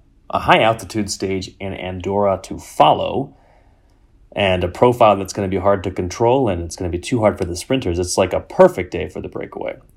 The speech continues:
And, uh, it's gonna be one that's gonna offer some points for the mountains classification as well because of those Cat twos along the way. We'll have some points there. Uh, I think it's gonna be a, a pretty interesting one to watch. I think we're gonna see a pretty good battle up the road.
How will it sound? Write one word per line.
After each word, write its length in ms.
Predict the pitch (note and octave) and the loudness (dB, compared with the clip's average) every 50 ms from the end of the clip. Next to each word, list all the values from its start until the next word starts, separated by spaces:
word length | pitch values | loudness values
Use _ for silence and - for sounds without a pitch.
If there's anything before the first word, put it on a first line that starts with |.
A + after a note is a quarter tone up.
| - | -12
And, 280 | F2 F2 E2+ E2+ E2+ E2+ | -10 -8 -6 -6 -4 -2
uh, 220 | E2+ F2 E2+ E2 - | -2 -2 0 -2 -2
it's 180 | - G#2 - - | -4 -6 -6 -4
gonna 180 | A#2+ A2 G2+ | -2 -2 0
be 140 | F#2 G#2 G2+ | 2 2 2
one 260 | G2+ G2 G#2 G#2+ G#2 | 2 4 4 2 4
that's 220 | G#2 G2 F#2 - - | 2 0 -2 -4 -2
gonna 160 | - G#2+ F#2+ | 0 0 2
offer 280 | - - B2 A#2+ - A#2 | 4 4 2 4 2 -6
some 220 | - - A2 F#2+ | -4 -2 -4 -4
points 280 | - - C3 C3 B2+ - | -2 0 -2 -2 -2 -4
for 120 | - A2+ | -6 -2
the 100 | G#2 G2+ | -2 -2
mountains 360 | F#2+ F#2 G#2+ - - G#2 G#2 | 0 0 0 0 -2 -4 -4
classification 500 | - A#2 G2+ F2+ - - G#2+ G2+ G2+ - | 2 2 2 2 0 -4 -4 -4 -4 -4
as 100 | F#2 F2 | -6 -2
well 200 | F#2 G2 G#2+ G2+ | 2 4 4 4
because 280 | - F2 - G#2 F#2 F2+ | 2 0 -6 -6 -6 -4
of 60 | F2+ | -4
those 360 | F2+ F2 F2+ F2+ F2 - - _ _ _ _ _ _ _ _ _ _ - _ - | -4 -4 -4 -4 -6 -8 -12 _ _ _ _ _ _ _ _ _ _ -20 _ -8
Cat 220 | - A2 G2+ - - | 0 0 0 0 0
twos 340 | - G#2 G2+ G2 G2 F#2 - | -4 -2 -2 -2 -2 -4 -4
along 300 | - F#2+ F#2+ F#2 F2+ F2 | -2 -2 0 0 0 -2
the 60 | E2 | 0
way. 460 | F2 G2+ G#2 G#2+ G#2 F#2 F2 - _ _ _ _ _ _ _ _ _ _ _ _ - _ - | 2 4 4 4 2 2 -2 -10 _ _ _ _ _ _ _ _ _ _ _ _ -20 _ -4
We'll 160 | A2+ G#2+ G#2+ | -2 0 2
have 200 | G#2+ G2+ F#2+ - | 2 2 0 0
some 120 | G2 F2+ | -6 -8
points 300 | F2 G#2 G#2 G2+ F#2 - | -2 -2 -2 -2 -2 -2
there. 320 | F#2 F#2 F#2 F2+ F2 - - - - - - _ _ - | -4 -2 -2 -4 -4 -8 -14 -20 -20 -20 -20 _ _ -6
Uh, 180 | - F#2 E2+ | -4 -2 -2
I 120 | - G2+ G2+ | -2 -2 -2
think 200 | - B2 G#2+ G2+ | -2 -2 -2 -2
it's 140 | - - - | -2 -2 0
gonna 160 | A#2 A2 G2+ | 0 2 4
be 100 | G#2+ G#2 | 4 4
a, 80 | G2 F#2 - | 2 2 0
a 100 | - G2+ | -8 0
pretty 220 | - - G#3+ - | 0 4 4 4
interesting 260 | D3 C3 B2 C3 B2+ | 4 4 2 0 2
one 140 | A#2 A2+ G#2+ | 2 4 2
to 60 | G2 | 4
watch. 280 | F#2+ A#2+ B2 G2+ - - | 6 6 4 4 2 -2
I 60 | F#2+ | -4
think 180 | F#2 A2+ G#2+ G#2 | -4 -4 -4 -2
we're 80 | G2+ | -2
gonna 160 | G2+ G#2+ G2+ | 0 0 0
see 380 | F#2 - - A2+ A2 G#2+ G#2+ G2+ | -2 -2 -2 0 2 2 2 2
a 60 | E2+ E3+ | 2 0
pretty 180 | - A#2 G#2+ | -2 -2 0
good 160 | G2+ G#2+ F#2 | 0 0 2
battle 300 | F2+ G#2 F#2 G2+ G#2 F2+ | 4 4 4 4 4 2
up 100 | F2 F2 | 0 -2
the 100 | - F#2 | -2 -2
road. 360 | F2 G2+ A2 G2+ F2 F2 F2 | 0 2 2 2 2 0 -4